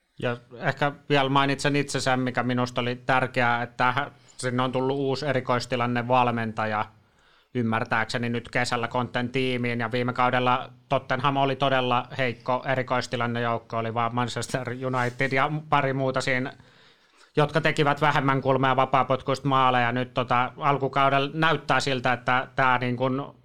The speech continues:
on tuonut tulosta, että siellä on Harry Kane puskenut pari kertaa pallon, pallon niin kun kulmapotkusta maalia, on niin kun hienoja kulmapotkukuvioita,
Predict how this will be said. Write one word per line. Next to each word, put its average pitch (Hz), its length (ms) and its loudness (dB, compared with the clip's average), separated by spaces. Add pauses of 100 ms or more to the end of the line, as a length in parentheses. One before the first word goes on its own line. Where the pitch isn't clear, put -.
(140)
on 135 260 -4
tuonut 127 400 0
tulosta, 127 420 -2
että 123 140 -10
siellä 127 200 0
on 123 60 0
Harry 131 180 0
Kane 127 320 0
puskenut 120 520 -4
pari 117 200 -2
kertaa 117 360 -4
pallon, 120 400 -4 (160)
pallon 143 320 2
niin 135 140 -4
kun 135 180 -4
kulmapotkusta 131 720 -4
maalia, 120 420 0
on 127 260 -2 (100)
niin 123 220 -6
kun 120 300 -8 (460)
hienoja 127 260 0
kulmapotkukuvioita, 123 1080 -2